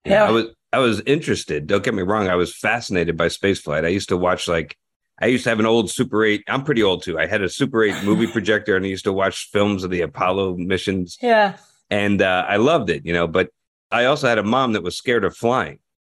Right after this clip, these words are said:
Speaker 1: I don't mean, like, scared of flying, like, on a X fifteen. I mean, like, scared of flying on United. <laughs> So there's no way she's gonna let me be a test pilot. And all the people I saw in those Apollo films, they were all test pilots.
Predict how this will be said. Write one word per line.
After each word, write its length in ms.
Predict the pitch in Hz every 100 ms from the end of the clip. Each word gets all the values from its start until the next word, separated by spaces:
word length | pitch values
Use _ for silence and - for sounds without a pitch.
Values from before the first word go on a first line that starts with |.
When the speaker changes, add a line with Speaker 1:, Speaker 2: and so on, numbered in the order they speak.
| _ _ _
Speaker 1:
I 40 | 127
don't 80 |
mean, 120 | 143 117
like, 180 | 107
scared 380 | - - 117 110
of 100 | 95
flying, 320 | - 110 101
like, 240 | 98 92 95
on 160 | 90
a 160 | 85 85
X 200 | 117 120
fifteen. 480 | - 107 90 127 113
I 40 | 101
mean, 180 | 113
like, 140 | 98 90
scared 280 | - 117 101
of 100 | -
flying 400 | 107 104 98 92
on 240 | 90 85
United. 500 | 90 92 101 104 - _ _ _ _ - -
<laughs> 760 | 285 - - - - 135 131
So 400 | 139 - 135 127 - - - - -
there's 160 | 120 120
no 140 | 143
way 160 | 165 143
she's 160 | 135 135
gonna 120 | 123
let 100 | 120
me 80 | 117
be 140 | 110
a 60 | 98
test 320 | - 202 -
pilot. 280 | 95 90 90
And 80 | 107
all 100 | 135
the 80 | 147
people 280 | 139 135
I 60 | 104
saw 200 | 92 120
in 60 | 107
those 180 | 98
Apollo 460 | 85 73 107 147 98
films, 320 | - 82 82
they 80 | 98
were 140 | 110
all 120 | 104 90
test 300 | 123 160 -
pilots. 460 | 71 60 62 -